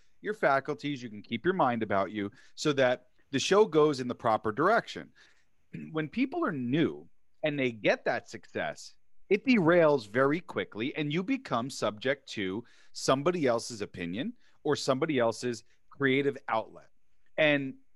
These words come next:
so when you follow people from the beginning, that, that's why you see, sometimes you're like, "Wait, this show isn't exactly what I thought from here to there."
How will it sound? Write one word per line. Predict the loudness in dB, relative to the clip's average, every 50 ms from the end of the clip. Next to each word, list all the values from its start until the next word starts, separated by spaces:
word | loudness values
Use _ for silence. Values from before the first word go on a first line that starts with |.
| -16 -14
so | -4 0 0 2
when | 2 0 -2
you | -2
follow | 0 2 2 4 4 4 2
people | 2 0 -2 -2 -2 -4
from | -4 -4 -6
the | -4
beginning, | -4 -2 -2 -2 -2 -4 -6
that, | -6 -6 -4
that's | -2 -4 -2 0
why | -2 -2
you | -2 -4
see, | -6 -6 -6
sometimes | -6 -6 -6 -4 -4 -2 -2
you're | -2 -4
like, | -4 -4 -6
"Wait, | -8 -10 -10
this | -12 -14 -12
show | -8 -6 -6 -4 -4
isn't | -6 -8 -10 -12
exactly | -12 -8 -6 -6 -6 -6 -6 -8
what | -8 -6 -6
I | -6
thought | -4 -2 -2 -2 -2 -4 -6
from | -14 -14 -10
here | -6 -4 -4 -4
to | -2 -2
there." | 0 0 2 0 0 -4